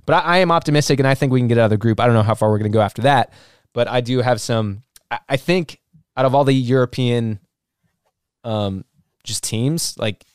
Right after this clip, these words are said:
England is our best bet um, not, not counting Wales, but, like, the big European clubs like Italy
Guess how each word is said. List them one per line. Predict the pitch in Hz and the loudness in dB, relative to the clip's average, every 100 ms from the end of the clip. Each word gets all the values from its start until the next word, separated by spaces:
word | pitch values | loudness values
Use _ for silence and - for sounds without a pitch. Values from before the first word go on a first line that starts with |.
| - | -6
England | 131 127 127 117 | -2 0 0 0
is | 110 | 2
our | 117 107 | 2 2
best | 98 - 196 - - - _ _ _ _ _ _ _ - | 0 -2 -2 -4 -10 -18 _ _ _ _ _ _ _ -6
bet | 110 85 _ _ _ - | -4 -4 _ _ _ -6
um, | 107 95 90 | -4 -4 -4
not, | 127 131 - | -2 -2 0
not | 131 127 | -2 -2
counting | 123 104 | -4 -2
Wales, | 104 98 | 0 0
but, | - | 2
like, | 147 127 | 2 2
the | 123 | 0
big | 101 127 120 | 2 2 2
European | 117 107 120 | 0 0 -2
clubs | 101 104 107 | -4 -6 -4
like | 95 - | -4 -2
Italy | 127 101 98 | -2 -2 -4